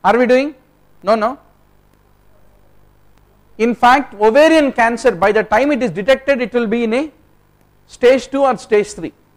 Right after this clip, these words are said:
Ovarian cancer. There is no role for any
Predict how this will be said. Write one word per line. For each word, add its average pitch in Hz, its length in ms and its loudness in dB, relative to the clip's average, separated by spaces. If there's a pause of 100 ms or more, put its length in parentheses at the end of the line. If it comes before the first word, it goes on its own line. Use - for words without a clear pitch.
(2000)
Ovarian 214 380 2
cancer. 151 300 -6
There 185 160 -2
is 196 120 -6
no 262 140 2
role 254 280 2
for 269 180 2
any 233 500 -2